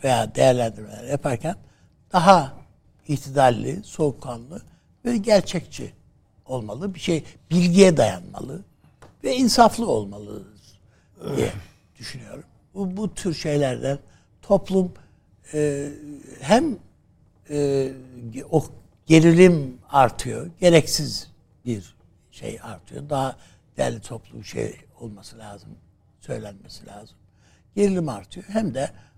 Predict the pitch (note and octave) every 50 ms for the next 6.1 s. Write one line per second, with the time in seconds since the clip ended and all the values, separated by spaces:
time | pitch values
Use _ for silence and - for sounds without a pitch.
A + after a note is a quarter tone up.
0 | _ _ - G3 - - - F3+ D#3 - - D3+ C#3+ B2+ - - C3+ C3+ A#2+ A#2+
1 | A#2+ A#2+ G#2+ - - - _ _ _ _ _ _ _ _ _ _ _ _ - D3
2 | C#3+ C3+ C3 B2 A#2+ A2+ - C#2 - - C3 B2 - C3 C3+ C#3 C#3 C3+ B2+ -
3 | - _ _ - D#3 - - - - - D3+ C#3 C3 - C#3 C3 - - C3 B2+
4 | C#3 F3 G3 - - _ _ _ _ _ - - G#3+ F#3+ - - F3+ E3+ D3+ C#3
5 | - - E3+ - D#3+ C#3+ B2 C#3+ C#3 C#3 D#3+ G#3 G#3+ - - - - - C3+ A#2
6 | - -